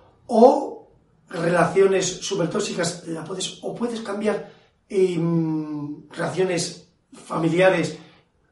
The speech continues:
o cuando tienes el poder, desaparecen personas que te están fastidiando la vida, porque te están, son tus maestros en el sentido de que te están diciendo, "Hey,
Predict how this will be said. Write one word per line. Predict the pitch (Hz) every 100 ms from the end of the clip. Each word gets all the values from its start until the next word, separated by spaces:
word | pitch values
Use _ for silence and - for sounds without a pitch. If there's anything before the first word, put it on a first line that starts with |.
| _ _
o | 254 294 - - _ _ _ _ _ _ _ _ _ _ _ _ _ _ _ -
cuando | 139 135 - _ -
tienes | 190 247 208
el | 202
poder, | 170 147 160 - - -
desaparecen | 165 160 - - 165 170 247
personas | 220 - 220 220 226 - - -
que | 165
te | 165
están | - 220 226 - - _ _ _ _ _
fastidiando | - - 170 - 175 185 202 220
la | 202
vida, | 180 175 190 - - _ _ _ -
porque | 156 165 151 - - _ -
te | 151
están, | 151 202 208 247 -
son | - 190
tus | 226 190
maestros | 180 180 208 180
en | 175
el | 165
sentido | 165 175 196
de | 185
que | 190
te | -
están | - 208
diciendo, | 208 180 202 175 160 - - - - _
"Hey, | 202 208 160 -